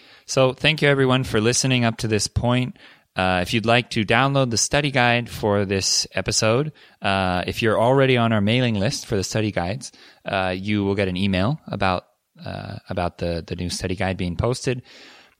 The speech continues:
If you have not signed up for our mailing list yet, please, uh, go to our website and you'll find a link to, uh, study guides. You'll see a link that says study guides, and you can sign up there to, uh,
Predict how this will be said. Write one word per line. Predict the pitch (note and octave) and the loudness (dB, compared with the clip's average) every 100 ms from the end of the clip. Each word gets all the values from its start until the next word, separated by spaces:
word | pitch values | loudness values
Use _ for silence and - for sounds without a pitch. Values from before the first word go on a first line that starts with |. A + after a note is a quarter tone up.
| _ | _
If | A2+ A2 G#2 - - | 2 2 0 -6 -8
you | G2+ G#2 A2+ A2+ A2+ | -4 0 0 2 0
have | G2+ G#2 | -2 -2
not | B2+ F3 | -2 -2
signed | - B2+ G#2 | 0 0 2
up | G#2 | 0
for | - G2 | -2 0
our | F#2 | 2
mailing | F2+ F2+ F2+ F#2 | 0 0 -2 -2
list | F#2 - | -4 -2
yet, | C#3 - | -4 -4
please, | - A2 A2 G#2+ G#2 - _ - | -6 -2 -2 -2 -2 -4 _ -12
uh, | F2+ F2 | -10 -6
go | G2 G#2 | -2 2
to | |
our | G2 | 2
website | F2+ G2 A2+ C3+ C#3+ - _ _ _ | 2 0 0 -2 -2 -4 _ _ _
and | F#2 F#2 F2+ | -6 -4 -2
you'll | F2+ | -2
find | - F#2+ F2+ F2 | -2 -4 -2 -2
a | |
link | E2+ G2 A#2+ - - - | -2 -4 -6 -12 -20 -10
to, | - G2 F2+ F2+ F2+ G2 - _ - | -4 -2 -2 -2 -6 -10 -14 _ -20
uh, | - _ - | -20 _ -10
study | - A#2+ A#2 | -4 -2 0
guides. | G2 A#2 D3+ - | 0 -2 -4 -8
You'll | G2 | -6
see | - F#2 | -4 -4
a | |
link | E2+ F#2+ | -4 -6
that | F2+ | -6
says | - E2 | -8 -8
study | - A#2 B2+ | -4 -2 0
guides, | C3+ C3+ - - - _ - | 0 -2 -6 -18 -20 _ -6
and | F2 F2 E2+ | -2 -2 -2
you | E2+ | -4
can | E2+ D#2+ | -4 -4
sign | - F2+ | -2 0
up | F2+ | -2
there | - A2 A#2+ _ _ _ - | 0 0 -2 _ _ _ -8
to, | G2 F2 E2+ E2 - - | -4 -2 -2 -4 -8 -18
uh, | F#3 - | -18 -16